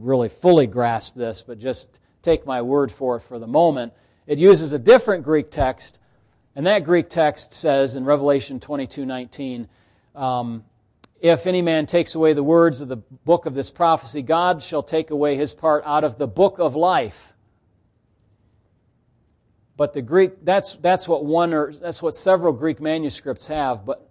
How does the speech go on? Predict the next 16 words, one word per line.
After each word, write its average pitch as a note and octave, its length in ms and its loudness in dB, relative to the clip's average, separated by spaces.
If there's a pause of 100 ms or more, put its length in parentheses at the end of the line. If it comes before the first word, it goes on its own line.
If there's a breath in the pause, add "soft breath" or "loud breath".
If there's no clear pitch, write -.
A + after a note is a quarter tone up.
the C3+ 80 -14
vast D#3+ 420 -4
majority C#3+ 520 0
of B2+ 100 -4
all D3 200 4
Greek C3 220 -8
manuscripts C#3 640 -8
say C3+ 360 -4
this C#3 340 0
instead, B2+ 500 -4
"God C#3+ 260 0
will C3 120 -8
take C#3+ 260 -8
away C3 240 -2
his B2 140 -10
share C#3 460 -2